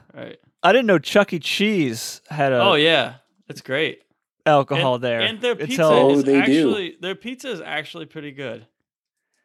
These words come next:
Speaker 2: I, my Russian buddy invited me to his kid's birthday, or he's, he's inviting a bunch of us to his kid's birthday party, and everyone's like, "Uh, we don't, I don't know if we wanna go to Chuck E. Cheese." And he's like, "No, no, they have, they got a bar now." So we're like,
Speaker 1: Yeah.
Speaker 2: "Oh," it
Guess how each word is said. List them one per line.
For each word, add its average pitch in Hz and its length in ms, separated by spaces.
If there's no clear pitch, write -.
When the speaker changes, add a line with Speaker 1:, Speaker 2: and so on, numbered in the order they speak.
Speaker 2:
I, 160 160
my 170 160
Russian 185 480
buddy 131 400
invited 143 440
me 135 440
to 151 120
his 131 160
kid's 147 300
birthday, 156 340
or 143 100
he's, 131 120
he's 151 240
inviting 156 260
a 131 60
bunch 143 240
of 143 80
us 127 140
to - 100
his 123 100
kid's 127 240
birthday 196 320
party, 127 260
and 123 60
everyone's 127 300
like, 117 180
"Uh, 117 640
we 135 80
don't, 131 160
I - 160
don't 71 100
know 76 80
if - 100
we 110 120
wanna 104 160
go 104 80
to 104 60
Chuck 117 320
E. 110 40
Cheese." 120 480
And 127 60
he's 120 100
like, 117 140
"No, 202 220
no, 185 160
they 170 140
have, 156 140
they 165 100
got 202 120
a 151 80
bar 254 400
now." 110 380
So - 200
we're 123 120
like, 104 200
Speaker 1:
Yeah. 127 180
Speaker 2:
"Oh," 104 60
it 147 160